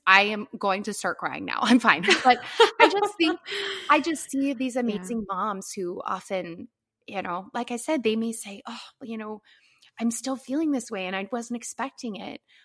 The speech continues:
Speaker 1: But we always wanna add to any comment we hear from moms, and that's okay, right?
Speaker 2: Mm-hmm.
Speaker 1: "I'm still
Speaker 2: Mm-hmm.
Speaker 1: healing, and that's okay." And you
Speaker 2: Mm-hmm.
Speaker 1: know what? It's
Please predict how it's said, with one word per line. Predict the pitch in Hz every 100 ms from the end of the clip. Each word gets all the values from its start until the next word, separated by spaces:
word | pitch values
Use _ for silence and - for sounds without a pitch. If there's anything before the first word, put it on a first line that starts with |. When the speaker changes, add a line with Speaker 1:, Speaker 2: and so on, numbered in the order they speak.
| _ _ _ _
Speaker 1:
But | 262 233 -
we | 226 262 -
always | 220 285 -
wanna | 247 240 -
add | 180 180 175
to | -
any | 185 208 226
comment | - 180 165 147
we | 156
hear | 170 147
from | 160
moms, | 156 147 151 - - _ _
and | 214 214
that's | 240 240
okay, | 202 - 151 - - _ -
right? | 196 262 -
Speaker 2:
Mm-hmm. | 185 - 196 208
Speaker 1:
"I'm | 233
still | 240 208
Speaker 2:
Mm-hmm. | 240
Speaker 1:
healing, | 233 254 254 269
and | 226 208
that's | 214 220 -
okay." | 220 214 - 202 196 202 180 _ _ _ _ -
And | 208 208
you |
Speaker 2:
Mm-hmm. | 220
Speaker 1:
know | 196
what? | 208 240 254 -
It's | 196